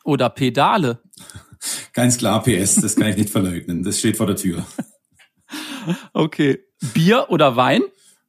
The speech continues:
Speaker 2: Da auch ganz klar Wein. Das ist meine Leidenschaft und das trinke ich auch abends mal gern ein Gläschen.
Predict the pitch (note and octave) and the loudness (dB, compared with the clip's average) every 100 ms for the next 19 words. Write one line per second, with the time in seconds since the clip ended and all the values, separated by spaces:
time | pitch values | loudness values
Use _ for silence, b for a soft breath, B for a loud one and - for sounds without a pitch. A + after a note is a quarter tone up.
0 | - - D3+ - - - C3 C2+ - - | -8 -2 -2 0 0 2 0 0 -4 -2
1 | F2+ D#3+ E3+ B2+ A#2 A2 - G#2+ G2+ G2+ | 0 2 0 -2 -4 -4 -2 -2 0 0
2 | A#2 C3+ C3+ A#2 - G#2+ G#2 - - G#2 | 0 -2 -2 -2 -4 -6 -6 -6 -4 -4
3 | - G#2 G#2 G2 E2+ F#2 A2+ A2+ G#2 G#2+ | -2 -2 0 -2 -4 -4 -2 -2 0 2
4 | G#2+ G#2 G#2+ G#2 G#2+ G2+ F#2+ | 0 2 0 0 0 -2 -4